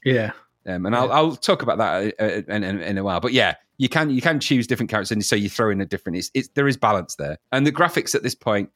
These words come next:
Speaker 2: um, background graphics look really good. Sprites are quite big and bold. It sets the tone for pretty much the whole game, actually. The things move around pretty well, and it's quite funny, funny to do that. And it's, you know, it is funny.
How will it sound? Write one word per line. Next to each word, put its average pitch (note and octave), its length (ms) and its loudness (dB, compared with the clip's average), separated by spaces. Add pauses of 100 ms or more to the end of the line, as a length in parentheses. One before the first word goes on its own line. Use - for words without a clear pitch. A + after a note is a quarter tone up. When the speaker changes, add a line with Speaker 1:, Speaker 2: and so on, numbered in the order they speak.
Speaker 2:
um, G2+ 280 0 (120)
background C3+ 380 2
graphics - 280 -2
look A2+ 120 -4
really A2 200 2
good. A2 280 0
Sprites D3 420 0
are - 60 -6
quite A#2 240 -2
big A#2 160 0
and G#2+ 100 0
bold. A2 260 4
It - 100 0
sets - 200 0
the - 80 -6
tone C#3 300 2
for G#2 160 -6
pretty B2 260 -4
much A2+ 180 -4
the A#2 80 0
whole G#2 120 2
game, G2 260 2
actually. E2 380 -6
The F2+ 160 -6 (180)
things E3 240 2
move C#3 200 4
around A#2 260 4
pretty G#2 240 -2
well, F#2+ 240 4
and G#2 100 0
it's - 80 -8
quite - 200 0
funny, E2+ 380 0 (100)
funny G#2+ 160 0
to G#2 120 -4
do F#2 140 -2
that. D2 180 -2
And F#2+ 100 -4
it's, - 240 -10 (120)
you A#2+ 80 -8
know, D#2+ 160 -6
it B2+ 80 0
is C#3 100 0
funny. C#2+ 300 -8